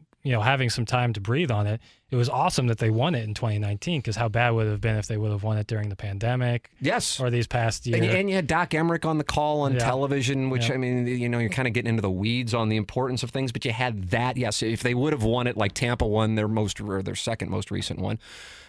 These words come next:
Speaker 2: um, that's, that, this, it's,
Speaker 1: It's
Speaker 2: that
Speaker 1: not
Speaker 2: would
Speaker 1: the
Speaker 2: have
Speaker 1: same.
Speaker 2: been, it wouldn't have been the same. You're
Speaker 1: No.
Speaker 2: a hundred percent right.
Speaker 1: No,
Speaker 2: It's like
Speaker 1: it
Speaker 2: the
Speaker 1: wouldn't have been the
Speaker 2: Dodgers
Speaker 1: same.
Speaker 2: winning the World Series. Yeah, they
Speaker 1: Right.
Speaker 2: won it, but it was, like, in that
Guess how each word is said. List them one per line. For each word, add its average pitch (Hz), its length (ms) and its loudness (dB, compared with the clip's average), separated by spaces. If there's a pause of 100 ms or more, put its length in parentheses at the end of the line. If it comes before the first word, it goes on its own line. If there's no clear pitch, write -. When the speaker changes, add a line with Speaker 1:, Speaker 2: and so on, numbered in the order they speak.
(100)
Speaker 2:
um, 104 640 2
that's, 104 240 -2
that, 110 240 -2
this, 107 200 -2
it's, - 200 -4
Speaker 1:
It's 113 80 -8
Speaker 2:
that 117 120 0
Speaker 1:
not 127 140 2
Speaker 2:
would 131 100 2
Speaker 1:
the 120 40 0
Speaker 2:
have 113 80 0
Speaker 1:
same. 117 220 2
Speaker 2:
been, 113 100 -2
it 131 100 -4
wouldn't 151 200 -2
have 165 60 0
been 190 60 0
the 214 40 0
same. 208 420 0
You're 131 80 4
Speaker 1:
No. - 40 4
Speaker 2:
a - 20 4
hundred 175 120 2
percent 170 220 0
right. 214 280 0
Speaker 1:
No, 131 80 0
Speaker 2:
It's 110 80 0
like 113 80 2
Speaker 1:
it 117 40 2
Speaker 2:
the 127 60 4
Speaker 1:
wouldn't 127 80 2
have 127 120 2
been 180 40 4
the 202 60 2
Speaker 2:
Dodgers 190 140 0
Speaker 1:
same. 123 60 0
Speaker 2:
winning 143 140 0
the 143 60 0
World 160 220 0
Series. 165 440 -2
Yeah, 170 120 2
they 113 120 4
Speaker 1:
Right. 104 80 0
Speaker 2:
won 151 240 0
it, 135 100 -2
but 117 120 -4
it 117 40 -6
was, 110 120 -4
like, 120 180 -4
in 113 120 -2
that 107 140 -6